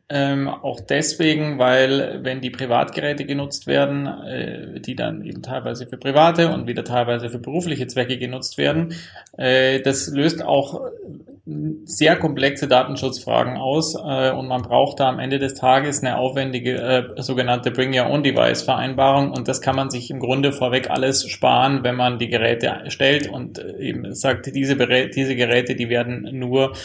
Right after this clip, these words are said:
für betriebliche Zwecke genutzt. Eine Frage, zu der man immer wieder kommt, ist natürlich im Rahmen, äh, gerade von Tätigkeit im Homeoffice,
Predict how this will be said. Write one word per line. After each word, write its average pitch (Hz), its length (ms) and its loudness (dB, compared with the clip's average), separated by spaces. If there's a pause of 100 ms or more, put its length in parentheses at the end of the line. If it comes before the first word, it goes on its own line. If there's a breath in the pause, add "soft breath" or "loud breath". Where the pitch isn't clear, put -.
(120 loud breath)
für 123 720 4
betriebliche 123 480 -2
Zwecke - 280 -8
genutzt. - 540 -10 (1300)
Eine 151 220 6
Frage, 156 400 6
zu 151 140 -2
der 139 140 2
man 143 180 4
immer 143 220 2
wieder 147 200 6
kommt, 139 300 0
ist 120 120 -4
natürlich 131 520 -2
im 131 100 -2
Rahmen, 135 560 2
äh, 131 320 0
gerade 127 300 4
von 127 180 -4
Tätigkeit 131 680 0
im 123 280 -6
Homeoffice, - 1000 0